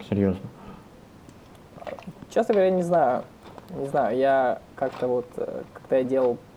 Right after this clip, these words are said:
Speaker 2: этот диплом, я тоже вот, ну, я тебе рассказывал, по-моему, я спрашивал на каком-то айосовском этапе,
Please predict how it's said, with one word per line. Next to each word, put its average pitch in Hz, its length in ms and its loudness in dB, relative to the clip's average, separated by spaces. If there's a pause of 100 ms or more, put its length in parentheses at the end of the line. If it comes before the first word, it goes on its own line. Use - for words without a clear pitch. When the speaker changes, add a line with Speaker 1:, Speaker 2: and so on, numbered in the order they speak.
(100)
Speaker 2:
этот - 120 -10 (220)
диплом, 208 540 2
я 143 100 0
тоже 131 260 0
вот, - 140 -6
ну, 233 60 4
я 226 120 6
тебе 202 120 4
рассказывал, 196 340 4
по-моему, 127 420 2
я 139 260 4
спрашивал 139 600 4
на 131 100 -2
каком-то 131 360 0
айосовском 135 500 0
этапе, 180 380 0